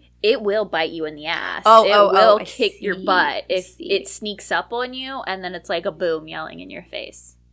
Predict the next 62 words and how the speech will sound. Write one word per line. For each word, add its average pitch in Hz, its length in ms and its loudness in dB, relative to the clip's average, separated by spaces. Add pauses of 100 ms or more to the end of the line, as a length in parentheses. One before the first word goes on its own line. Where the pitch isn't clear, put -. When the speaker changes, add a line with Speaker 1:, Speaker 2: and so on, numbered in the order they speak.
(920)
Speaker 1:
But 208 140 -6
then 208 140 2
Speaker 2:
That 196 80 0
Speaker 1:
it's - 80 -10
Speaker 2:
makes 196 100 -6
Speaker 1:
really 208 200 -2
Speaker 2:
sense. 180 60 -10
Speaker 1:
nice 175 380 -6
because, 175 300 -8
like, 175 340 -6
I 180 60 -2
feel 190 180 -6
like 180 140 -8
with 175 160 -12
these, 170 200 -12
sometimes 165 360 -16
you 160 80 -16
hit, - 280 -14
like, 156 200 -8 (200)
it's - 120 -12
like, 240 120 -4
"Oh, 262 220 0
this 233 180 -8
is 233 160 -10
sweet. 240 320 -10 (120)
I'm 233 180 -4
not 208 180 -6
even 190 200 -12
drunk 185 220 -12
at 185 40 -8
all." 196 160 0
And 165 80 -8
then 165 80 -14
it's 170 140 -18
like, 180 100 -12 (140)
"Holy 180 360 -10
shit, - 440 -4 (100)
I'm 175 320 -4
drunk." 160 680 -6 (300)
And 180 220 -4
you 170 80 -8
get 160 180 -4
really, 156 300 -6
like, 147 320 -8 (360)
"Fuck" - 360 0 (160)
for 226 160 -2
a 233 60 -2
minute, 233 420 -4
depending 170 320 -14
on 160 80 -12
the 175 40 -16
setting 208 300 -4
you're 220 120 -8
Speaker 2:
It's 226 100 -2
Speaker 1:
in. 226 80 6
Speaker 2:
when 202 80 0
you're 190 120 0
in 185 60 0
the 180 60 -6
bathroom 208 500 4
going 196 220 0
pee. 208 400 -4